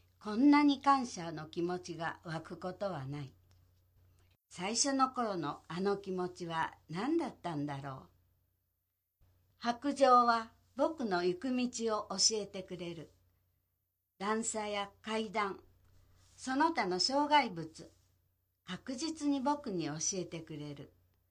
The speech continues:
道行く人たちに僕が目が不自由であることを知らせてくれる。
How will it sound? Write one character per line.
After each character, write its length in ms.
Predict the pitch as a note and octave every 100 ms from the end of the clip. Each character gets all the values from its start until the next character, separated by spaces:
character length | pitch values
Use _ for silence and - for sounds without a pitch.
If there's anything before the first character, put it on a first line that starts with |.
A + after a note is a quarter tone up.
| _ _ _ _ _ _ _ _ _ -
道 60 |
行 480 | A#3 B3 C#4+ C#4 C#4
く 180 | C4+ G3
人 300 | F#3 - A#3
た 200 | A3+ F#3
ち 180 | F3 F3
に 260 | E3 D#3+ - _ _ _ _
僕 360 | A3+ A3+ F#3
が 160 | E3+ D#3+
目 180 | A3+ C#4+
が 140 | C#4
不 160 | - G3+
自 180 | G3
由 260 | B3+ D4+ G3+
で 120 | E3
あ 100 | F#3+
る 160 | A#3 G#3+
こ 120 | F3+
と 240 | F3 A#3 A#3+
を 100 | D#3+
知 220 | - F3
ら 160 | G3
せ 160 | G3 G3
て 160 | F#3 F3+
く 120 | F3
れ 180 | E3 E3
る。 180 | -